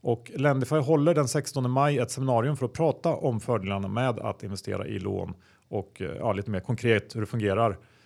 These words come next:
eh, att, att placera pengar hos Lendify som företag. Så att missa inte det här om ni, eh, driver ett bolag och har lite överlikviditet som ni inte vet vad ni ska göra av.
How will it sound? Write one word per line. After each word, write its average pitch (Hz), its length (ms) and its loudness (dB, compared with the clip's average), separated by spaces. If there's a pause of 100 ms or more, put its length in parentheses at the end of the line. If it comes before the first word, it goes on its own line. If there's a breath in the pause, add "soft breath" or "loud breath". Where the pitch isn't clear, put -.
(180 soft breath)
eh, - 300 -6 (100)
att, - 280 -8
att - 140 -6
placera 98 320 -6
pengar 92 380 -2
hos 95 220 -8
Lendify 92 420 -4
som 92 220 -8
företag. 120 580 2
Så 131 80 0
att 123 160 -2 (340 loud breath)
missa 165 340 2
inte 165 160 2
det 151 60 6
här 143 180 4
om 143 260 2 (180)
ni, 127 400 0
eh, 104 760 -6
driver 117 380 -4
ett 104 80 -4
bolag 110 320 -2
och 107 60 0
har 110 80 0
lite 110 180 -4
överlikviditet 107 600 -6
som 107 300 -4
ni 107 80 -4
inte 104 200 -6
vet 107 180 -4
vad 107 80 -6
ni 101 40 -6
ska 113 120 -4
göra 110 100 4
av. 127 200 2